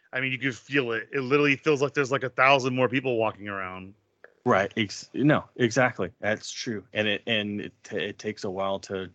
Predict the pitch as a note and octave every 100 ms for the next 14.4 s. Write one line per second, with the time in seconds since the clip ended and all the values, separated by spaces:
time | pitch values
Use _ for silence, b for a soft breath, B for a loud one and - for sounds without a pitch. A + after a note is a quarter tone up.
0 | - G#2+ F#2 A2 G#2 F#2 F2 - F#2+ -
1 | G2 - G2+ - - G2+ G2 F#2 G2+ G2+
2 | F#2+ F#2 F2 b b F#2+ F2 F2+ F#2 F2+
3 | F2+ F#2 G2 F#2 E2 F#2 E2 - D2+ D#2+
4 | F2 E2+ D#2 E2+ E2+ D2+ D#2+ - E2+ D2+
5 | C#2+ E2 - A2+ G#2+ G#2 G2 F#2+ F#2+ _
6 | b b - D3 G2+ A2+ G2 G2+ G2 F2+
7 | - - G#2 F#2 - F2+ F#2 F2 - -
8 | G#2 - F2+ G2 - G#2 - G2 G2 G2
9 | G2 F2+ F#2 F#2 - F#2 F2 F2+ F2+ F2+
10 | F#2 _ G2+ F#2+ E2+ E2+ - _ _ _
11 | _ _ _ - G2 E2 G2+ G#2+ C#3+ -
12 | F#2+ F#2 - - _ _ _ - G2 F#2
13 | - G#2 G#2 - G#2+ - F#2+ F2+ F2 F2
14 | - F2+ F2 _